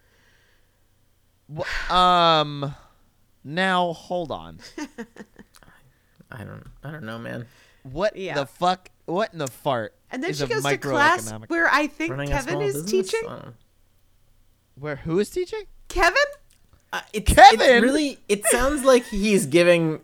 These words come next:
Speaker 3: some sort of a oral report in an economics class
Speaker 2: <laughs>
Speaker 3: about game theory.
Speaker 2: About game theory?
Speaker 1: Game theory, you
Speaker 3: And his
Speaker 1: said.
Speaker 3: way of relating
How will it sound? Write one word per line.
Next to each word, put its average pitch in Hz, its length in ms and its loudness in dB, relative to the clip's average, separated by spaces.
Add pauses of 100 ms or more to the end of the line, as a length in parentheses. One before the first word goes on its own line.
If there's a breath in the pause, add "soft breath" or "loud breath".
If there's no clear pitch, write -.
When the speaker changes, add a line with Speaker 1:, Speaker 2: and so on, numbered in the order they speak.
Speaker 3:
some 156 360 0
sort 165 280 6
of 147 200 4
a 127 480 2
oral 139 340 4
report 131 580 2 (920)
in 143 480 0
an 147 100 -2
economics 135 540 0
class 156 480 0 (160)
Speaker 2:
<laughs> - 160 -18
Speaker 3:
about 131 400 4
game 143 220 0
theory. 208 360 -2
Speaker 2:
About 381 400 -2
game 320 240 -4 (140)
theory? 427 360 -2 (1500)
Speaker 1:
Game 208 400 -2
theory, 135 400 -4
you 113 140 -6
Speaker 3:
And 180 160 6
his 190 200 2
Speaker 1:
said. 180 80 -4
Speaker 3:
way 202 340 4
of 165 260 4
relating 175 760 4